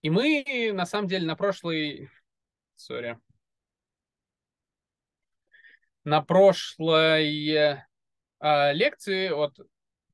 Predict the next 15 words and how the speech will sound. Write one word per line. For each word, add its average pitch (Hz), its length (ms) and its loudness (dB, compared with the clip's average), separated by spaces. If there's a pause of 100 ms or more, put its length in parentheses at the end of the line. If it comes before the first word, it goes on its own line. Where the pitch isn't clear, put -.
по-моему, 131 220 -10
переписано 143 460 -12
с - 40 -18
прошлой 151 360 -2
лекции, 202 420 2 (180)
обсуждали, 180 480 2
что 170 220 -2
нормализационный 151 580 0
поток 147 300 2
можно 147 240 -2
обучать 135 300 -2
с - 40 -12
помощью 135 360 -10
прямой 147 280 0
кальдивергенции. 120 760 -4